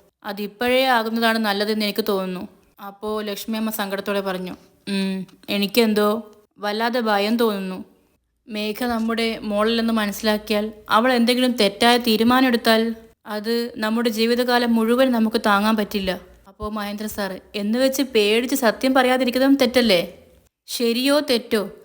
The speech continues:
സത്യം എന്തെന്ന് മേഘയോട് സമാധാനത്തിൽ പറഞ്ഞു മനസ്സിലാക്കണം.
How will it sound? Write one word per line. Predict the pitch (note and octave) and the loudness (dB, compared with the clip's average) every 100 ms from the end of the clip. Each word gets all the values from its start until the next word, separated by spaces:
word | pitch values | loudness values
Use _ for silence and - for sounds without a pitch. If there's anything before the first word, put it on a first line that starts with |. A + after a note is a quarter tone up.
| _ - | _ -4
സത്യം | A#3+ A3 - D4 C4+ | 0 2 4 2 2
എന്തെന്ന് | B3 B3 B3 | 0 0 2
മേഘയോട് | A3+ G#3+ G#3+ B3 A#3+ | 2 2 2 2 2
സമാധാനത്തിൽ | A#3+ A3 G#3 A3+ B3 A#3+ B3 | 2 2 4 4 4 2 2
പറഞ്ഞു | A3+ G#3+ A#3 | 2 2 2
മനസ്സിലാക്കണം. | A3+ G#3 G#3 F#3 F3+ F3+ | 0 0 -2 -4 -6 -10